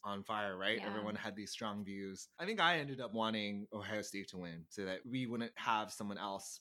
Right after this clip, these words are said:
Speaker 1: particularly your little brother, be the hatchet man doing the work for us. We would actually do the work.
Speaker 2: I think there were better national title prospects if Ohio State had won, because if Michigan beats Ohio State,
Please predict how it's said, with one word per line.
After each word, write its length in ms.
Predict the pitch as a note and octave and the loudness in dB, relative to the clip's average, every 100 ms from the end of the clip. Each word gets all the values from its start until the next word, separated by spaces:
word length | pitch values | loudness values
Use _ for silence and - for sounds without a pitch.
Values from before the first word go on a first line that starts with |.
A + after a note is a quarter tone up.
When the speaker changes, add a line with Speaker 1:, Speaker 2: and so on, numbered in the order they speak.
| - | -10
Speaker 1:
particularly 380 | G#2 G#2 G2 F#2 | -8 -6 -6 -6
your 80 | |
little 160 | F#2 G2 | -6 -6
brother, 400 | G2 F#2+ F#2 F#2 - | -4 -4 -6 -8 -6
be 60 | |
the 60 | F#2 | -4
hatchet 340 | - G2 - F#2 | -2 -2 -4 -6
man 240 | F#2 F#2 | -6 -6
doing 180 | F#2 F#2 | -6 -6
the 80 | F2 | -6
work 220 | F#2+ - | -8 -8
for 80 | F#2 | -8
us. 320 | F#2+ - - - | -8 -10 -16 -12
We 100 | G2 | -6
would 120 | G2+ G2 | -4 -2
actually 260 | F#2 F#2 | -4 -6
do 120 | F2 | -8
the 60 | F#2 | -8
work. 200 | F#2+ G#2+ - - | -8 -8 -8 -8
Speaker 2:
I 80 | B3 | -4
think 220 | E4+ D#4+ - | -4 -4 -2
there 80 | C4+ | 2
were 240 | B3 B3+ | 2 2
better 520 | - A3+ A#3 A3+ A3 G#3 A3 | 0 2 2 2 0 -2 -4
national 500 | A3 G#3 - G#3+ G3 | -2 0 -2 -4 -6
title 500 | - A3+ G#3 F#3+ F#3 - | -6 -2 -2 -2 -6 -8
prospects 800 | G3+ F#3 - - - - - - _ _ _ | -6 -4 -6 -4 -4 -4 -10 -16 _ _ _
if 140 | A3 A3 | -4 0
Ohio 360 | G#3 G#3 G3 | 0 0 -2
State 300 | G3 G3+ F#3+ | -2 -2 -2
had 200 | G3+ F#3 | -4 -4
won, 320 | A#3+ A#3+ G#3+ G3+ | 0 0 2 -2
because 300 | G3 G3 F#3 | -2 -4 -2
if 80 | |
Michigan 360 | G#3 G3 - G3+ | -4 -4 -4 -4
beats 220 | F#3+ F#3+ | -4 -4
Ohio 300 | F#3 F3 E3+ | -4 -2 -4
State, 540 | E3+ - B3+ G3+ F#3 | -4 -4 -2 -2 -2